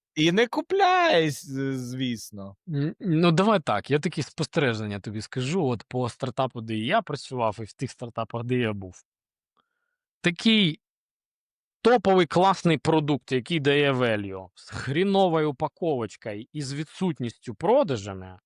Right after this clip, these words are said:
Speaker 2: ну, нормальної системи продажів, завжди буде програвати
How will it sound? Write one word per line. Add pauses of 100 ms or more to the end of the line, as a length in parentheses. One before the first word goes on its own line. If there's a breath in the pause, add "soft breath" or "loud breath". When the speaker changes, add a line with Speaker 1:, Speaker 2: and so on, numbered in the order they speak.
Speaker 2:
ну,
нормальної
системи
продажів, (840)
завжди
буде
програвати